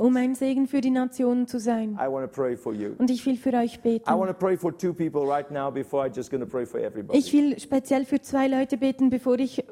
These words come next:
Speaker 2: wanna
Speaker 1: für
Speaker 2: pray for that man over there.
Speaker 1: Ich möchte für diesen Mann dort drüben
Speaker 2: Come
Speaker 1: beten.
Speaker 2: here.
Speaker 1: Komm her.
Speaker 2: That, ye-, yes, you. It's your
Speaker 1: Der
Speaker 2: husband.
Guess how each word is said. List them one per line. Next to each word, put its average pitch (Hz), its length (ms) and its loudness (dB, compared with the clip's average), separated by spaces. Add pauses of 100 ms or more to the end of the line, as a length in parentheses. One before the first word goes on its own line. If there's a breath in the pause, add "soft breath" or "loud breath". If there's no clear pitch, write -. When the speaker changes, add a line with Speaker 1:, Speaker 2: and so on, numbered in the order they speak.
Speaker 2:
wanna 175 220 0
Speaker 1:
für 269 120 4
Speaker 2:
pray 180 160 0
for 180 200 0
that 170 220 0
man 151 260 -2
over 139 220 -2
there. 120 400 2
Speaker 1:
Ich 285 140 0
möchte 285 280 4
für 294 120 0
diesen 294 280 4
Mann 277 240 2
dort 262 200 0
drüben 262 360 2
Speaker 2:
Come 269 180 2
Speaker 1:
beten. 285 220 2
Speaker 2:
here. 127 240 -6 (420 soft breath)
Speaker 1:
Komm 277 220 8
her. 254 180 6 (300)
Speaker 2:
That, 123 200 -4
ye-, 127 160 -2
yes, 135 320 -2
you. 117 280 -4 (560)
It's 151 160 -10
your 160 100 0
Speaker 1:
Der 156 100 0
Speaker 2:
husband. 110 320 -10